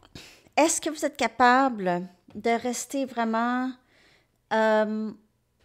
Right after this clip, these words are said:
de faire qu'est-ce que vous aviez dit, qu'est-ce que vous vous êtes promis vous-même de faire. Prendre soin de vous, ne pas plier à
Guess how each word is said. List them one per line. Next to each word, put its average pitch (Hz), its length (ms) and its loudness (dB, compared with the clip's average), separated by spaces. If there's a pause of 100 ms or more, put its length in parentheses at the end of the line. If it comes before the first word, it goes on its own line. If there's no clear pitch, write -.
de 220 220 4
faire 302 500 2
qu'est-ce 269 220 -4
que 254 80 -2
vous 226 200 -4
aviez 214 360 -4
dit, 208 380 -8
qu'est-ce 262 200 -6
que 262 80 -4
vous 233 320 -6
vous 233 180 -6
êtes 277 120 -6 (240)
promis 320 540 4
vous-même 208 1000 0 (2250)
de 208 140 -4
faire. 180 520 -4 (1500)
Prendre 196 260 -6
soin 208 300 -8
de 202 120 -4
vous, 208 480 -6 (1200)
ne 208 120 -8
pas 185 200 -6
plier 208 680 -4 (920)
à 202 580 6